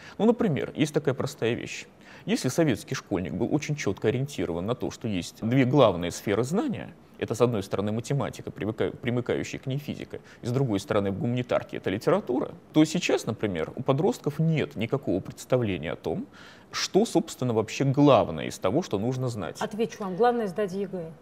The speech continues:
Speaker 1: Ну да. Так вот, главное — сдать егэ, причём сдать так, чтобы вот эти суки, которые его ввели, наконец от меня отстали.
Speaker 2: Пятый пункт.
Speaker 1: Существует разного рода подростковые субкультуры,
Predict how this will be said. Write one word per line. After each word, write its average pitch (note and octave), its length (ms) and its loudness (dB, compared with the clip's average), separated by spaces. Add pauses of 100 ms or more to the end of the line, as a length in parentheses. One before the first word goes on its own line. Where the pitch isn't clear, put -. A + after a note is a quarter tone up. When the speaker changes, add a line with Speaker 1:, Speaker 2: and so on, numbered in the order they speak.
(140)
Speaker 1:
Ну G3 180 4
да. E2+ 240 0 (800)
Так - 180 -2
вот, F#2+ 140 -2
главное — D3 640 8
сдать A#2+ 440 2
егэ, A#2+ 300 2
причём - 320 -4
сдать G#2+ 300 0
так, F#3+ 160 0
чтобы G2 300 -4
вот A2 220 -4
эти - 460 -6
суки, - 440 -6
которые F#2 400 -4
его G2 140 0
ввели, A#2+ 360 -4
наконец C#3+ 440 -4
от - 160 -10
меня G2 220 -4
отстали. - 520 -4
Speaker 2:
Пятый B3 280 4
пункт. - 300 -14 (1400)
Speaker 1:
Существует E3 800 2
разного B2+ 420 4
рода B2 180 2
подростковые B2 600 0
субкультуры, F#3 720 -2